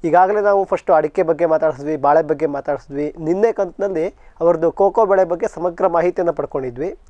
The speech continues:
ಇವತ್ತು ಅವ್ರ ತೋಟದ ಇನ್ನೆರಡು ಬೆಳೆ, ಅವು ಮಲೆನಾಡು ಬೆಳೆಗಳು ಅಂತ ಹಣೆಪಟ್ಟೆ ಹೊಂದಿರುವಂಥದ್ದು,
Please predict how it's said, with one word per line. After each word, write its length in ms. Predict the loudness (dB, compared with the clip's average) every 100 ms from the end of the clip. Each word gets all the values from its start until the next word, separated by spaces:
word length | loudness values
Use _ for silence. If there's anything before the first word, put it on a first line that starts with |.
| -20 _ _ _ 0
ಇವತ್ತು 360 | 0 2 2
ಅವ್ರ 160 | 2 2
ತೋಟದ 280 | 0 2 2
ಇನ್ನೆರಡು 420 | 4 4 4 4
ಬೆಳೆ, 240 | 2 -2 -10 -4
ಅವು 500 | 2 4 4 0 -2
ಮಲೆನಾಡು 500 | 0 2 4 4 4
ಬೆಳೆಗಳು 320 | 2 4 2
ಅಂತ 160 | 2 2
ಹಣೆಪಟ್ಟೆ 440 | 2 2 2 2
ಹೊಂದಿರುವಂಥದ್ದು, 680 | 2 0 -2 -4 -6 -8